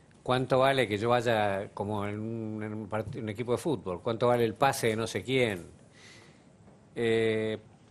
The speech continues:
la verdad que la Argentina está pasando un momento muy difícil, especialmente los más pobres de la Argentina, por la inflación.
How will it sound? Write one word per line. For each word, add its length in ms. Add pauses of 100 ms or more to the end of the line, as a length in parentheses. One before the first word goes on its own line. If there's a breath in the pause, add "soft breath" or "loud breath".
(920)
la 100
verdad 160
que 60
la 80
Argentina 380
está 200
pasando 320
un 60
momento 500
muy 300
difícil, 680 (120)
especialmente 760
los 240
más 340 (220)
pobres 300
de 60
la 80
Argentina, 560
por 120
la 80
inflación. 580